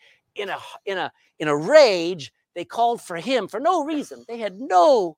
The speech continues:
reason, but they called for him to be killed. And they took him, dragged him before Pilate,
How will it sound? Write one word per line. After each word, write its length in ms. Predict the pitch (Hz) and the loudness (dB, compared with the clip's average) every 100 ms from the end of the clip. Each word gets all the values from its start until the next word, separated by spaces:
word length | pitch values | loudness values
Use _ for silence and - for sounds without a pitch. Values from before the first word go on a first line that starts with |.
| _ | _
reason, 520 | 151 254 208 135 139 - _ _ _ _ | -14 -12 -10 -12 -14 -16 _ _ _ _
but 100 | 123 | -18
they 80 | 131 | -14
called 280 | - 180 | -10 -12
for 60 | 135 | -10
him 140 | 147 | -12
to 60 | 131 | -12
be 240 | 120 110 _ _ _ _ _ _ | -14 -16 _ _ _ _ _ _
killed. 440 | - 180 135 98 _ _ | -16 -12 -12 -16 _ _
And 100 | 110 | _
they 80 | 104 _ | -20 _
took 180 | - - | -18 -16
him, 120 | 131 | -12
dragged 280 | 135 147 139 | -2 -2 -4
him 80 | 127 | -16
before 260 | _ 113 _ | _ -14 _
Pilate, 340 | 208 190 190 | 2 2 -2